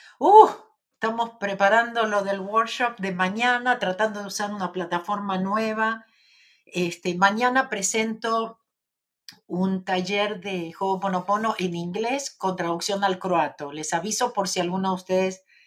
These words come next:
entiende inglés, entonces, bueno, a lo mejor quieren, este, participar. Am, ¿qué les iba a decir? Estamos con una plataforma nueva y estamos todos tratando de figure it out, ¿no? De,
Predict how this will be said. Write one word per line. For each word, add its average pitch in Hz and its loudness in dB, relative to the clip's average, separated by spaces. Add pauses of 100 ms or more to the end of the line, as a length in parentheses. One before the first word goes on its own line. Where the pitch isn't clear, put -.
(340)
entiende 185 -2
inglés, 190 0
entonces, 190 -4
bueno, 175 0
a 160 -2
lo 151 -6
mejor 180 -2
quieren, 175 -2
este, 156 -10
participar. 151 -4 (600)
Am, 170 6 (440)
¿qué 208 -4
les 208 -2
iba 214 8
a 208 10
decir? 208 2
Estamos 233 4
con 208 2
una 226 -4
plataforma 208 -2
nueva 214 -4
y 180 -2
estamos 202 -2
todos 226 0
tratando 196 2
de 160 -4 (480)
figure 196 0
it 180 4
out, 151 6
¿no? 190 2
De, 180 -2